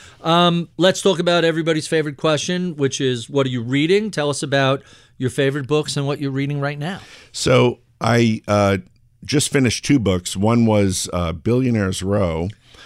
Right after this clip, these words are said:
Speaker 2: which was written by a friend of mine, a reporter named Kathy Clark.
Speaker 1: Uh-huh.
Speaker 2: And it, if you ever wanna know, like, what the, how insane the development <laughs> world,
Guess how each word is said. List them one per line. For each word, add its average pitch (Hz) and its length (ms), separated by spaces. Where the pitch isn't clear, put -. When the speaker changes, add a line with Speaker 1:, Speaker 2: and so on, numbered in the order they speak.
Speaker 2:
which 92 240
was 95 180
written 113 280
by 98 160
a 95 80
friend 110 300
of 104 60
mine, 92 360
a 85 100
reporter 98 480
named 87 240
Kathy 92 340
Clark. 90 640
Speaker 1:
Uh-huh. 107 420
Speaker 2:
And 110 180
it, 110 160
if 110 220
you 160 400
ever 131 380
wanna 113 420
know, 90 640
like, 95 240
what 101 520
the, 98 380
how 120 400
insane 101 1040
the 98 240
development 101 760
<laughs> 87 80
world, 87 400